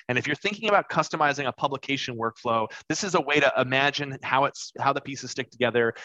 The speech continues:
Here's how you can put, put something in place. Here's how you debug it." And so what I landed on was, "I'm just gonna do these things. Like, I'll do it every Sunday from my, like, my bedroom in, in, like, remote Northern California. And I'll just live stream." At the time, we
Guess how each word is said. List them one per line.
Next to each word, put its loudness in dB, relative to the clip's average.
Here's 0
how 6
you -2
can 0
put, 0
put -2
something 0
in -2
place. 2
Here's 0
how 4
you 0
debug 2
it." 2
And -2
so -2
what 4
I 6
landed 0
on 2
was, -4
"I'm 0
just -8
gonna -4
do -6
these -8
things. -4
Like, 2
I'll 0
do -4
it 0
every 0
Sunday 4
from -4
my, 2
like, 0
my -4
bedroom -4
in, -6
in, -10
like, 0
remote -4
Northern -6
California. 0
And 2
I'll 4
just -4
live 4
stream." -6
At -6
the 0
time, 0
we -4